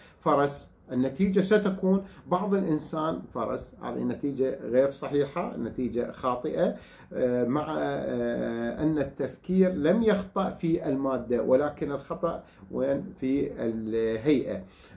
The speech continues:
وقلنا أن الاستنتاج لا يصح عن جزئيتين، وتارة يكون الخطأ، يعني، خطأ التفكير في المادة والهيئة. مثلًا، بعض الإنسان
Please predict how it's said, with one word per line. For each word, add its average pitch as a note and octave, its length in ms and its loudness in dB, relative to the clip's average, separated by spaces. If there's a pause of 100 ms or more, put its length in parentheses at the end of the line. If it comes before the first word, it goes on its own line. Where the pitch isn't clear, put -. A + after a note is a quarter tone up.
وقلنا B2+ 1400 0
أن B2 120 0
الاستنتاج A#2+ 840 -2
لا A#2 140 -4
يصح A#2 500 -4
عن B2 300 -2
جزئيتين، A2 640 -4 (320)
وتارة D3 880 0
يكون D#3+ 600 2
الخطأ، - 680 0 (300)
يعني، C3 460 2
خطأ G3 380 0
التفكير C3 720 -2
في - 200 2
المادة G#3+ 840 4
والهيئة. D3+ 840 0 (100)
مثلًا، A#2+ 420 0 (320)
بعض G#3+ 260 2
الإنسان F3 760 0